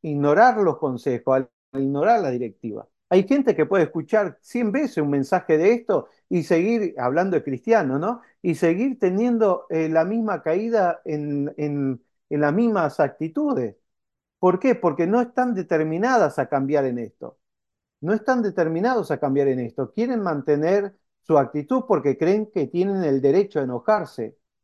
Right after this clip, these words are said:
y a vivir enojado. Bueno, la cuestión que hizo Jonás, se aisló, se fue y se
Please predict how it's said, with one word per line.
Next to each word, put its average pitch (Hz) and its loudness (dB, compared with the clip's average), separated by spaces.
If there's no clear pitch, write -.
y 156 2
a 139 6
vivir 165 0
enojado. 120 -4
Bueno, 151 2
la 156 6
cuestión 208 2
que 208 0
hizo 196 -2
Jonás, 202 -2
se 185 0
aisló, 156 0
se 147 -2
fue 226 2
y 214 -4
se 139 -4